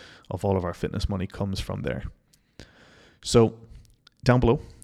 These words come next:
you will have the ability in all of these episodes to, um, to get more information absolutely for free. Um, there's a video that shows you how we made a million dollars in nine or ten months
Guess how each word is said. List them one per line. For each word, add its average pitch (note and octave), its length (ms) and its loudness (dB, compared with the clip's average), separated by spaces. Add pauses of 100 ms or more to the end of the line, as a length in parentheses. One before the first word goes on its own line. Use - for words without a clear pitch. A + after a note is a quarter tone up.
you G#2+ 540 2
will G2+ 460 4
have G#2 240 0
the G#2 80 2
ability G2+ 460 2 (560)
in A2 140 0
all A#2+ 220 6
of A2 100 4
these G2 180 0
episodes G#2 600 0
to, G2+ 540 2 (100)
um, G2 640 -2 (460)
to - 80 -6
get G2+ 140 2
more G2+ 160 2
information G2 560 -2
absolutely - 420 -10
for - 140 -12
free. E2+ 320 -4 (480)
Um, F#2+ 260 0
there's G#2 160 2
a G2+ 60 0
video G2+ 340 2
that F#2+ 160 -4
shows G2+ 320 0
you G2+ 120 -2
how - 260 -4
we G#2 160 2
made G2 200 0
a G2 40 -4
million F#2+ 220 -2
dollars F#2+ 400 -2
in F#2 260 -6
nine G2 200 0
or F#2+ 40 0
ten F#2+ 180 -4
months C#3 320 0